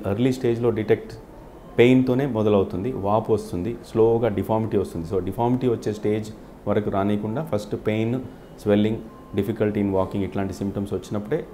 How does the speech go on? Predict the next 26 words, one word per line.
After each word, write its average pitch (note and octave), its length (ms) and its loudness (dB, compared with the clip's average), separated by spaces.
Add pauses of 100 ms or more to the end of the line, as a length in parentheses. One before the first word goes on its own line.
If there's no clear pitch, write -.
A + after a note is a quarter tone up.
తప్పకుండా G#2 520 -2 (120)
డాక్టర్కి G2 460 -2
చూయించుకొని F#2+ 420 -4 (160)
దాన్ని G2 360 -2 (800)
prevention G#2+ 420 2
is F#2+ 100 -2
better G2 200 2
than F#2+ 240 -2
cure G2 160 2
అనే F2+ 260 -4 (220)
పదాన్ని, G2+ 320 2
మనం F#2 340 -4
సెంటెన్స్ని G2+ 580 -4 (220)
కరెక్ట్గా G#2 340 -2
ప్రూవ్ G#2 300 -2
చేసేటట్టు G2 540 -2 (100)
ఎర్లీగా G#2 380 2
ట్రీట్మెంట్ G2 460 -4
తీసుకుంటే G2 460 -6 (360)
దాన్ని G2 320 0 (440)
ఇంప్రూవ్‌మెంట్ G#2 480 2
అనేది F#2+ 300 -4 (160)
తప్పకుండా G#2 380 -2
ఉంటుంది. D#2 300 -6 (500)
So A2 360 2 (320)
most B2 160 2